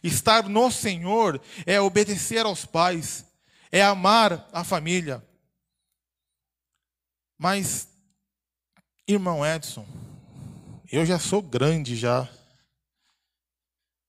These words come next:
Pois é, mas você tem um pai ainda. Você tem uma mãe ainda. Quem, quem tem, é claro, né?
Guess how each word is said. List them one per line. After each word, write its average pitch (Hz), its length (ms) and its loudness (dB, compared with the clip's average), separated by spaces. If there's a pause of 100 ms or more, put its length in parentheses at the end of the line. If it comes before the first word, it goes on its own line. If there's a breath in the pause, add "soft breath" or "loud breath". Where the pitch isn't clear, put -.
Pois 151 220 2
é, 135 80 2
mas 127 160 -6
você 127 240 -6
tem 139 100 -6
um 151 80 -4
pai 123 320 -4
ainda. 117 340 -12 (640)
Você - 160 -8
tem 123 160 -4
uma 139 160 0
mãe 123 280 -4
ainda. 110 360 -12 (1200)
Quem, 127 200 -8
quem 147 280 2
tem, 131 260 -2
é 117 60 -6
claro, 113 320 -6
né? 135 180 -12